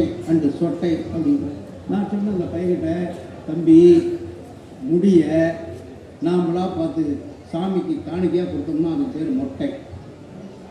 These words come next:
சாமியா பார்த்து எடுத்துக்கணும் அது பேர் சொட்டை. It is a difference between the சொட்டை and மொட்டைன்னும் போது அந்த பையன் உடனே WhatsApp-ல கொடுத்து அவருடைய வெளிநாட்டு நண்பர்கள் கொடுக்குறார், "You know சொட்டை and மொட்டை"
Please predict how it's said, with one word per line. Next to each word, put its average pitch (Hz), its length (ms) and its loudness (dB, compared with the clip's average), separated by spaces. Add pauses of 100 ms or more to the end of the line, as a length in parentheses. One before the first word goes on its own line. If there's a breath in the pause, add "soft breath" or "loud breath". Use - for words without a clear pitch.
சாமியா 247 380 2 (140)
பார்த்து 202 240 -2
எடுத்துக்கணும் 180 460 -2
அது - 120 -2 (100)
பேர் 175 240 -6
சொட்டை. 170 280 -6 (260)
It 190 120 -4
is 214 160 2
a 202 80 0
difference 269 420 2
between 214 420 2
the 190 100 -2 (340)
சொட்டை 262 360 8 (340)
and 208 140 2 (160)
மொட்டைன்னும் 233 640 4
போது 208 220 4 (640)
அந்த 185 160 -4
பையன் 214 440 -2 (200)
உடனே 277 340 4
WhatsApp-ல 214 640 -2
கொடுத்து 208 300 -4 (420)
அவருடைய 185 360 0
வெளிநாட்டு 226 420 -2
நண்பர்கள் 175 400 -2
கொடுக்குறார், 160 360 -6 (180)
"You 220 120 6
know 208 240 4 (500)
சொட்டை 269 340 -2
and 269 140 8
மொட்டை" 285 320 6